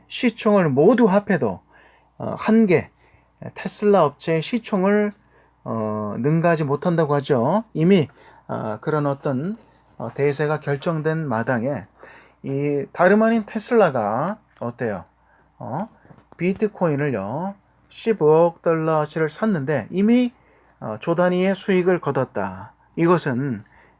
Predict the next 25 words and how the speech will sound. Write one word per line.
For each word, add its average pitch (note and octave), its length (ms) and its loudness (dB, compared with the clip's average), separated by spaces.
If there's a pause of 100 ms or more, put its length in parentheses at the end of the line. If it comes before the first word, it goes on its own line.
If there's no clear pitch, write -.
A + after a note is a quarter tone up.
이 A#2+ 60 -8
전기차 C#3 540 -6
업체 C3 260 -12
테슬라가, E3 920 -2 (340)
어, A2 140 -8
지난 C#3+ 440 -6
일 D#3 220 -6
년 F3 240 -2
동안 E3+ 260 -6
거둔 E3+ 300 -8
영업이익을 D3+ 600 -4
능가한답니다. D#3+ 880 -2 (640)
웃기지 A3 340 -2
않아요, E3+ 280 0
여러분요? C#3 440 -4 (500)
전기차 E3 540 -2
열심히 B3 420 2
만들어가지고 E3+ 640 0
일 D#3 180 -4
년 E3+ 160 -2
동안 E3 240 -4
판, A#3 420 0 (420)
에, G#2+ 380 -10
그 A2+ 400 -6
금액에서 D#3+ 840 2